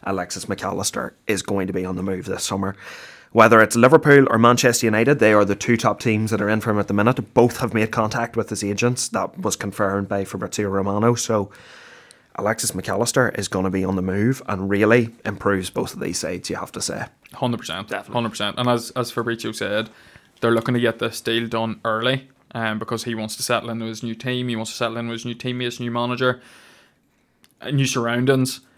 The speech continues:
Speaker 2: Look, he's a World Cup winner. He was, he, he's playing for Brighton and he was picked for the World Cup and he played every game for Argentina. He was not picked as another midfielder.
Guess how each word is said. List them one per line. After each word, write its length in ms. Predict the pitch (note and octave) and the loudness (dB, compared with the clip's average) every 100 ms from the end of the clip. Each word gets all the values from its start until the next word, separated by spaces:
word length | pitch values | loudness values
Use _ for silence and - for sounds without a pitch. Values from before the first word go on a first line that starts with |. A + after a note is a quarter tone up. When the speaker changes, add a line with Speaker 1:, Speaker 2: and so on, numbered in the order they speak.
| _ _ _ | _ _ _
Speaker 2:
Look, 120 | A2 | -8
he's 100 | A#2 | -6
a 60 | A2+ | -4
World 180 | A#2 A#2 | -4 -2
Cup 160 | A2+ | -4
winner. 260 | A#2+ B2+ C3 _ _ _ _ - | -2 -2 -4 _ _ _ _ -6
He 120 | B2 | -2
was, 220 | A#2+ A#2 | 0 -2
he, 220 | - B2 A#2 | -2 -6 -4
he's 160 | B2 - | -8 -4
playing 200 | C3+ B2 | -2 -2
for 100 | A#2 | 0
Brighton 320 | A2+ A#2 B2 | 0 0 -4
and 100 | A#2 | -4
he 60 | |
was 80 | A2 | -6
picked 200 | A2 A#2+ | -6 -8
for 80 | - | -6
the 40 | A2+ | -6
World 200 | G#2+ A2 | -6 -4
Cup 200 | A2+ - | -6 -6
and 100 | A#2 | -8
he 60 | A2 | -10
played 400 | - A#2+ A#2 A#2+ | -8 -4 -4 -6
every 300 | A#2 B2 A#2 | -8 -8 -8
game 180 | A#2+ A#2+ | -8 -6
for 140 | B2+ | -2
Argentina. 420 | B2 B2 B2+ B2 | -2 -2 -4 -4
He 140 | B2 B2 | -4 -6
was 160 | A#2+ | -4
not 180 | A#2+ A2 | -6 -6
picked 360 | - A2 - - - | -8 -8 -10 -16 -12
as 340 | A2 G#2+ - _ _ _ _ - | -10 -12 -14 _ _ _ _ -8
another 320 | A#2 G2+ A2 | -2 -2 -2
midfielder. 540 | G#2+ - G2+ F#2+ G#2+ | -4 -6 -8 -8 -10